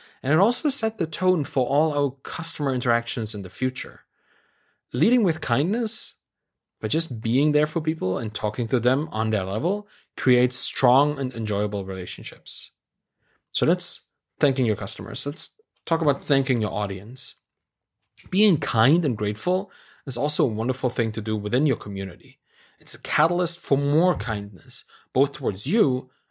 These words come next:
and towards everyone else in the community. If you're grateful and supportive, you will attract grateful and supportive people. And at the same time, if you're kind all the time,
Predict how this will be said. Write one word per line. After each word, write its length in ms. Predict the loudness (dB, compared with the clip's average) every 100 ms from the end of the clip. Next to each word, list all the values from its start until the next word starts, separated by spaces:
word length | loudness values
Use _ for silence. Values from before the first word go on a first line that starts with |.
| -6
and 120 | -4
towards 400 | 0 0 0 -6 0
everyone 340 | 4 4 4
else 240 | 2 0 -2
in 60 |
the 80 | -8
community. 640 | -10 -12 -14 -16 -18 -20 _ _ _ _
If 160 | -8 -2
you're 60 | 2
grateful 420 | 4 4 2 0
and 100 | 0
supportive, 800 | -2 -4 2 2 2 -4 -20 _ _ _ -4
you 140 | 0
will 160 | 2 0
attract 720 | -4 -4 -2 -2 -6 -12 -2
grateful 380 | 0 0 0
and 100 | -2
supportive 460 | -2 -4 -2 -2 -4
people. 400 | -8 -8 -10 -16 _ _ _ _ _ _
And 80 | 0
at 100 | 0
the 80 | 2
same 320 | 2 2 2
time, 380 | 0 0 0 -2
if 160 | -6 -8
you're 100 | -10 -6
kind 520 | -6 -4 0 2 4
all 160 | 2
the 80 | -2
time, 420 | -10 -18 -20 -20